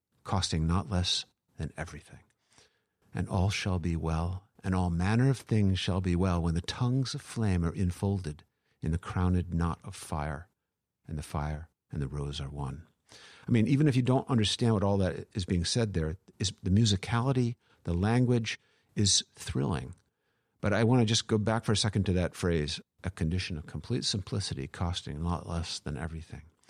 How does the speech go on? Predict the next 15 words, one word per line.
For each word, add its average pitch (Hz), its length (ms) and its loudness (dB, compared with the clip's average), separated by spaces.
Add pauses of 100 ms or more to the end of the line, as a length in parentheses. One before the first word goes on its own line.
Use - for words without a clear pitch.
(400)
This 160 160 4
is 170 140 4
where, 123 360 6
this 160 160 2
is 151 120 0
the 98 100 2
heart - 540 0 (320)
of 90 120 0
every 101 440 2
composer, 135 800 2 (160)
poet, 117 420 0 (840)
painter, 113 580 2 (560)
choreographer, 95 600 0 (1600)
any 160 280 6
artist. - 640 0